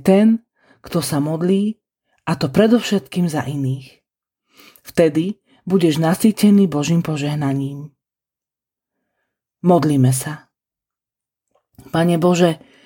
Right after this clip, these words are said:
modlím sa za ľudí, ktorí potrebujú Tvoju pomoc a útechu,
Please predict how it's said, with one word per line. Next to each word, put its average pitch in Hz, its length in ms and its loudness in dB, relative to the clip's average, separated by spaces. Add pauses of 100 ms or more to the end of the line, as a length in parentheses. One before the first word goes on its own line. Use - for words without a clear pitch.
(340)
modlím 190 320 4
sa 226 160 2
za 214 160 4
ľudí, 175 400 -2
ktorí 170 320 -4
potrebujú 190 640 0
Tvoju 190 320 0
pomoc 175 320 -4
a 165 160 -6
útechu, 185 640 -4